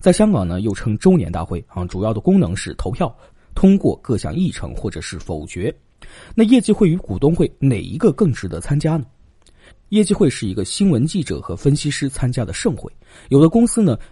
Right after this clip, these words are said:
会把它给分为两场啊，一个是媒体专场，一个呢是投资者专场。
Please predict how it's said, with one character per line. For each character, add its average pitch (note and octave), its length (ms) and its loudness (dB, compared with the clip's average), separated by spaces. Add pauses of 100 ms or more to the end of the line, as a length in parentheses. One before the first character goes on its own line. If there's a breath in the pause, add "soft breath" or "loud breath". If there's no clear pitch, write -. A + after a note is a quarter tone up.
会 F3+ 160 4
把 F#2 120 -2
它 B2+ 160 -4
给 A2 140 -4
分 D3 220 0
为 A2 100 2
两 G2 280 -4
场 - 220 -8 (160)
啊， E2+ 140 -12
一 F#2+ 140 -6
个 D#3 120 0
是 - 300 -6
媒 G#2 300 -2
体 - 180 -14
专 F2 200 -10
场， - 200 -10 (200)
一 A#2 100 -4
个 E3+ 100 4
呢 C3+ 160 2
是 - 220 -8 (120)
投 D3 300 -4
资 C4 180 -6
者 - 200 -6
专 - 180 -10
场。 - 160 -18